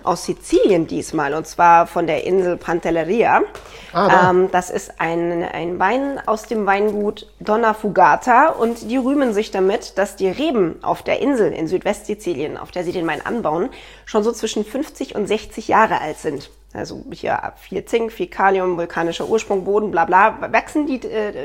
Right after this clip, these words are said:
Speaker 1: Reben aber tatsächlich ganz wundervoll und sorgen dafür,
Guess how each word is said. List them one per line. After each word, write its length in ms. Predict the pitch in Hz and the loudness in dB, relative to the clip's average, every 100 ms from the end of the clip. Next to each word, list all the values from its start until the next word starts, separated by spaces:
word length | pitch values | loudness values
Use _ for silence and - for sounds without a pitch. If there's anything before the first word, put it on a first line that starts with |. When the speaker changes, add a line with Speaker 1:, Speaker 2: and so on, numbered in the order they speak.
| 185 | -2
Speaker 1:
Reben 200 | 233 262 | -2 -2
aber 320 | 208 202 196 | -4 -4 -4
tatsächlich 440 | 202 226 240 247 | -10 -12 -12 -8
ganz 200 | 190 180 | -8 -6
wundervoll 380 | 214 269 - 330 453 - - - - - - | -6 -6 -6 -8 -8 -14 -20 -20 -20 -16 -4
und 120 | 214 | 0
sorgen 300 | 202 294 302 | 2 2 2
dafür, 440 | 220 - 214 240 | -2 0 0 0